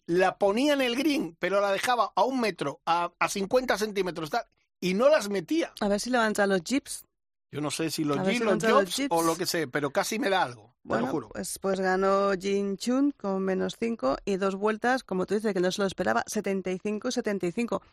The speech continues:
Speaker 2: Es verdad que empezó
Speaker 1: Es
Speaker 2: muy
Speaker 1: que
Speaker 2: bien,
Speaker 1: fíjate.
Speaker 2: sesenta y cuatro sesenta y nueve, empezó muy bien vi-, y vivió de la renta, porque no
Speaker 1: Ujú.
Speaker 2: hizo otra cosa que vivir de las rentas. Lo siento por, por Lexi, la próxima se-, vez será. Y empatada con la australiana, eh, Minji, que,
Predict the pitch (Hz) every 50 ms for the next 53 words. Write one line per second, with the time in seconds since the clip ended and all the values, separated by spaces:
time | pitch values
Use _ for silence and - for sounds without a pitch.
0 | - - - - _ _ - 190 190 196 190 208 202 220 214 196 196 - 208 196
1 | 196 190 196 220 247 285 294 285 - 233 190 196 185 170 180 170 - 185 - 208
2 | 190 - 196 196 208 196 190 196 202 214 226 226 247 277 269 - 190 185 - 190
3 | 190 196 196 196 214 226 247 277 285 277 202 185 180 170 - 202 196 175 185 165
4 | 190 196 202 196 180 170 165 175 214 226 220 196 180 175 175 170 165 175 175 180
5 | - 208 - 196 190 196 - 214 208 202 196 185 175 185 180 190 180 170 170 190
6 | 185 220 - 185 180 - _ _ _ _ _ _ _ _ _ _ - 190 190 -
7 | 208 208 196 214 208 - - 202 202 202 202 202 202 202 202 - - 208 208 220
8 | 233 226 - - 294 349 - _ _ _ _ _ 208 - 190 185 180 180 180 180
9 | 180 180 - - 208 226 208 196 185 - 185 - - 165 185 180 - - - -
10 | 190 196 277 320 - _ _ _ _ _ _ _ _ - 202 196 190 180 196 180
11 | - 190 190 202 208 190 220 208 208 202 - - 214 208 214 214 220 226 233 240
12 | 233 233 - - 196 190 190 190 190 208 220 214 202 - 185 190 226 -